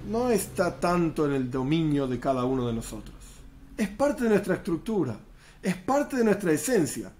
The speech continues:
pero cualquiera la puede revelar y decir, "Bueno, acá está", y, y utilizarla,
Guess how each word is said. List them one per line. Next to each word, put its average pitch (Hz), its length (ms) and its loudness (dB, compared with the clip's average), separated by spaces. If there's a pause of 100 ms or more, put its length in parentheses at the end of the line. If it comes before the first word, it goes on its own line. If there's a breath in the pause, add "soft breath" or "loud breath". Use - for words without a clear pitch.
(220 soft breath)
pero 143 220 0
cualquiera 147 400 0
la 165 100 0
puede 185 160 2
revelar 151 440 2
y 160 40 4
decir, 170 220 0
"Bueno, 226 180 0
acá 208 160 -2
está", 233 400 0
y, 160 340 2
y 156 60 -2
utilizarla, 160 880 2